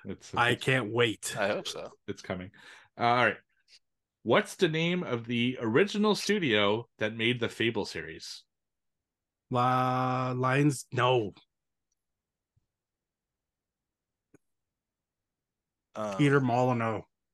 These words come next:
Speaker 1: That, that's, that, that's the
Speaker 2: <laughs> I know. The
Speaker 1: creative
Speaker 2: creator.
Speaker 1: director of that series, yes. And I'm only saying
Speaker 3: Um,
Speaker 1: original, uh, studio because it's, um, Take Ten that took it over, I think, since now. But
Speaker 2: The original studio that made it.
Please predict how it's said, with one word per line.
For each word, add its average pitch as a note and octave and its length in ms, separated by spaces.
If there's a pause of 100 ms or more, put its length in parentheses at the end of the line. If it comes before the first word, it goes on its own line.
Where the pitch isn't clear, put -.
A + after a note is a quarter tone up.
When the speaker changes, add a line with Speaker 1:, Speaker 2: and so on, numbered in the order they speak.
(640)
Speaker 1:
That, G2+ 180
that's, A2+ 220
that, A2 180
that's A#2 240
the G#2+ 460
Speaker 2:
<laughs> - 40
I D#3+ 140
know. D3+ 220 (280)
The F#3 60
Speaker 1:
creative A2+ 300
Speaker 2:
creator. A#2+ 300
Speaker 1:
director B2 280
of G2 280 (100)
that F#2 260 (480)
series, G#2 420
yes. G2+ 260 (520)
And A#2+ 80
I'm C#3 100
only D3+ 140
saying C#3 220
Speaker 3:
Um, A#2+ 60
Speaker 1:
original, A2+ 440
uh, G2+ 100
studio G#2 380
because F#2+ 500
it's, F#2 220
um, E2+ 400 (680)
Take G2+ 180
Ten E2+ 260
that D#2+ 140 (280)
took E2+ 180
it D#2+ 60
over, E2 360
I F2+ 80
think, F2 220
since G2+ 260 (180)
now. G2+ 340
But - 120
Speaker 2:
The C3 80
original C3+ 380
studio C3+ 460
that A2+ 120
made G#2+ 300
it. - 120